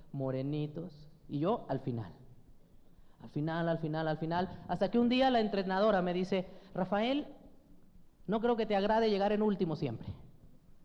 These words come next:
Le digo, "¿Cómo supo?". <laughs> Me dice, "Tú eres mexicano, ¿por qué no te metes en caminata?".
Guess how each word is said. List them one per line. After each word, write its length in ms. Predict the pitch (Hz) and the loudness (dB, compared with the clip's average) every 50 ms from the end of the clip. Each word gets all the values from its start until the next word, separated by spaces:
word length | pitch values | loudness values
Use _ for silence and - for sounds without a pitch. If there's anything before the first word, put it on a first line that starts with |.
| - - - - - - - | -20 -20 -20 -20 -20 -16 -12
Le 180 | 110 117 117 | -8 -4 -2
digo, 200 | 123 127 120 117 | -2 0 0 0
"¿Cómo 180 | - 185 202 196 | 2 2 2 2
supo?". 640 | 202 202 175 - - - - - - - - - - - - - - | 4 2 2 2 0 -4 -8 -10 -14 -16 -16 -18 -18 -20 -20 -6 -2
<laughs> 120 | 156 147 - 170 208 349 302 - - - - - - - - - - - - - - - - - - - - - | 0 2 4 6 6 4 4 0 -4 -8 -10 -12 -12 -14 -16 -16 -18 -18 -20 -20 -20 -20 -20 -20 -20 -20 -12 -4
Me 140 | - 196 220 | 0 2 2
dice, 260 | 226 269 - 254 240 | 4 4 4 4 4
"Tú 120 | - 277 311 | 6 8 8
eres 180 | 349 359 339 | 8 8 8
mexicano, 720 | 339 330 330 - 302 269 302 311 311 311 302 254 185 131 - - - - - - - - - - - - - - | 6 6 6 4 4 4 6 6 6 6 6 4 4 2 0 -6 -12 -16 -18 -20 -20 -20 -20 -20 -20 -18 -4 -2
¿por 120 | 226 220 | 0 2
qué 100 | - 285 | 4 4
no 120 | - 294 | 4 4
te 100 | 294 302 | 4 4
metes 320 | 294 294 302 294 311 294 302 | 4 4 4 4 2 2 2
en 120 | 269 254 | 2 2
caminata?". 720 | - 254 254 262 262 262 254 247 - - - 165 - - | 4 4 4 4 4 4 2 0 0 -2 -4 -4 -6 -8